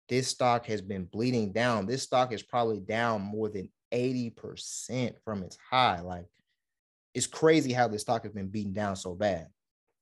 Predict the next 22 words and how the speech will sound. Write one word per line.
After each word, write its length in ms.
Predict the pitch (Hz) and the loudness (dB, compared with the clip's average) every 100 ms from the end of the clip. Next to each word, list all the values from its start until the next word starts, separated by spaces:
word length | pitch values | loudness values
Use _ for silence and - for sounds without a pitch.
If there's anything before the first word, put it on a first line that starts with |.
| _ _ _ _ _ | _ _ _ _ _
So 160 | - - | -2 4
out 180 | 180 | 6
of 80 | 240 | 6
these 160 | 208 139 | 4 2
nine 440 | 139 180 196 139 | 4 4 6 2
companies, 760 | - 208 247 107 95 113 - - _ _ _ _ _ _ - | 2 0 2 -2 -4 -8 -12 -18 _ _ _ _ _ _ -4
seven 500 | - - 214 247 202 | -2 6 8 8 6
out 160 | 190 | 4
of 80 | 180 | 4
the 60 | 170 | 2
nine 600 | 175 247 247 196 185 190 - _ _ _ _ - | 2 2 2 0 -2 -8 -12 _ _ _ _ -8
met 440 | 120 170 262 220 - | 0 4 4 4 2
analyst 380 | 196 202 208 208 | 2 4 2 4
expe-, 300 | 214 214 - - _ | 4 2 -8 -10 _
man-, 440 | 123 180 285 233 - _ | 0 4 4 2 -6 _
met 320 | 120 127 214 269 - | -8 0 2 0 -2
analyst 420 | 175 190 180 180 | -2 -2 -2 -4
expectations 840 | 151 156 156 143 - 139 143 180 - | -2 -2 -2 -4 -4 -6 -6 -10 -4
or 200 | 196 247 | 2 4
exceeded 600 | 220 - 302 294 190 185 - _ _ _ | 2 0 0 0 -2 -4 -8 _ _ _
analyst 280 | 175 220 220 | 4 4 6
expectations. 960 | 214 - 220 277 277 269 120 - - | 2 2 2 2 2 0 -8 -12 -16